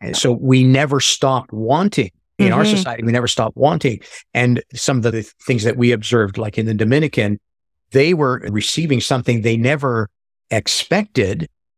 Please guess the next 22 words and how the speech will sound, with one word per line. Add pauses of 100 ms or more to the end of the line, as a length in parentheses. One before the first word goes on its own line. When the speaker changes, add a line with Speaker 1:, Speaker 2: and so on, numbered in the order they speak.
(160)
Speaker 1:
and (120)
they
had
everything
they
wanted.
They're
happy
with
their
lives. (260)
And
now
they
got
something
unexpected
that
would
enhance
their
lives,